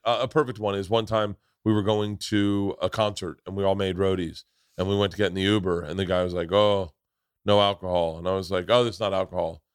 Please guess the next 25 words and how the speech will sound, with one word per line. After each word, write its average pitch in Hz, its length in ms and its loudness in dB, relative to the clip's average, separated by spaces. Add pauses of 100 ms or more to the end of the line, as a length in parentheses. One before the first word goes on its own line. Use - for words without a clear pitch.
(260)
And 95 80 -4
he 104 40 2
goes, 101 160 2
"What 123 120 4
is 110 140 0
it?" 95 60 -4
And - 100 -4
I - 40 -2
said, 117 180 -2
"It's 95 100 -6
water. 104 280 2
I've, 87 160 -6
I've 90 160 -2
been 95 220 -4
working 98 300 -4
out 98 100 2
all 92 80 0
day. 87 120 -4
I'm 85 100 -8
hydrating." 85 540 -4 (480)
And 98 120 -2
then 104 80 4
I 104 60 2
got 104 240 2
in 117 80 0